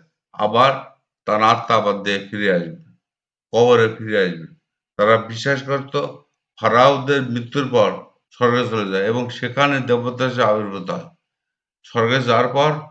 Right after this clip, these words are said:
আর এটা কিন্তু সবার না, শুধু ফারাওদের, তাদের বিশ্বাস ছিল ফারাওদের মৃত্যুর পর তার আত্মা স্বর্গে চলে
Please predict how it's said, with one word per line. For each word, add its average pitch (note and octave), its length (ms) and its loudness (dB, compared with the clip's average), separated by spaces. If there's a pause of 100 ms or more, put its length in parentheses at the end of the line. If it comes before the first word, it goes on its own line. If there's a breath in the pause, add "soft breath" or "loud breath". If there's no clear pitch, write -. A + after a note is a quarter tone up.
(800)
আর B2 80 4 (100)
এটা B2 160 2
কিন্তু C3 260 -6
সবার B2+ 300 4 (100)
না, E2+ 60 -6 (180)
শুধু C3 180 -6 (120)
ফারাওদের, A#2+ 520 4 (480)
তাদের A2+ 260 -4 (120)
বিশ্বাস A#2+ 280 -6
ছিল C#3 140 -2 (160)
ফারাওদের C3 580 2 (920)
মৃত্যুর A#2+ 420 -6
পর C#3 120 0 (100)
তার B2+ 120 -2 (200)
আত্মা C#3 320 0 (280)
স্বর্গে A2+ 380 2
চলে G2+ 180 -6